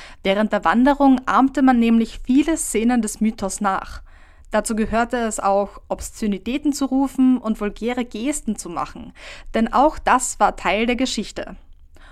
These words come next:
Und nun aber zum spannenden Teil der Feier. Tradition war es auch, einen Tag zu fasten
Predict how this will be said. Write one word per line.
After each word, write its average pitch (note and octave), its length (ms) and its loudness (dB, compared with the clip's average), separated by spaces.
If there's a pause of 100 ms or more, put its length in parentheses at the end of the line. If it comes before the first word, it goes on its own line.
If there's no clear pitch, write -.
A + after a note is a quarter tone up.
(140)
Und A3 200 0
nun E4 240 4
aber B3+ 320 4
zum C4 160 2
spannenden G3 580 0
Teil D#3+ 200 -8
der D#3 100 -4
Feier. C3 380 -6 (880)
Tradition F#3 600 -2
war B3+ 160 6
es B3+ 140 -2
auch, A#3 340 0 (200)
einen C4+ 320 2
Tag C4 240 0
zu A3+ 100 -6
fasten B3+ 720 0